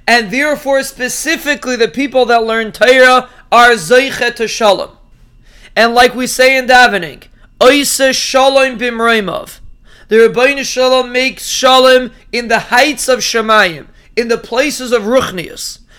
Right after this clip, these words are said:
That's where there's Shalom. Down here, there could be Machlokes. But in Shemayim,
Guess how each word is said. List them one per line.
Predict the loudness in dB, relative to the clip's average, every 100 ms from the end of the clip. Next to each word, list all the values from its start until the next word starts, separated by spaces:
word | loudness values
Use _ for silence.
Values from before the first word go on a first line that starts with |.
| _
That's | -4 2 2 2 -2
where | -2
there's | 0 -2 -4
Shalom. | -2 -2 -4 -16 _ -20 _ _ _ _ _ -4
Down | 2 4 4 0
here, | -2 0 2 2 0 -10
there | -6 -4
could | -4 -6
be |
Machlokes. | -4 -4 0 0 0 -4 -14 -16 -20 -20 -20 -20 0
But | 2 2
in |
Shemayim, | 0 -6 -6 -2 0 2 0 -4